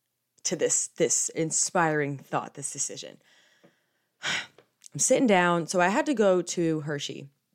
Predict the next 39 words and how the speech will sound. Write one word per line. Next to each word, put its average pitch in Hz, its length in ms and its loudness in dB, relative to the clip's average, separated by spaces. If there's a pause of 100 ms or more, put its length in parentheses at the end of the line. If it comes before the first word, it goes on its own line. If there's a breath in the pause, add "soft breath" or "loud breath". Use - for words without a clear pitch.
(520)
for 170 160 2
work 151 340 0 (500 soft breath)
last - 460 -2 (120)
Tuesday. - 460 0 (340 soft breath)
So 160 840 0 (200)
since 220 240 0
I 208 80 4
was 190 120 0
working 175 300 -2
late 160 160 2
at 135 80 -2
night, 208 260 2
like, 165 120 0
I 160 80 0
didn't 160 200 2
have 156 180 -10
to 156 80 -8
work 151 260 -8
as 147 140 -8
early 143 260 -6
in 135 80 -8
the 139 60 -6
morning. 175 420 0
So 156 120 -8
I 135 60 -4
went 131 200 -10
to 135 340 -12 (100)
dermatologist, 143 680 -6
like, - 80 -20
pretty 143 200 -6
early, 135 260 -2
like, 139 160 -8
nine 139 520 -10
thirty. 139 400 -6 (580 soft breath)
Um, 139 500 0 (720)
and 180 80 0
I'm 202 80 0
sitting - 260 0
there 151 380 -2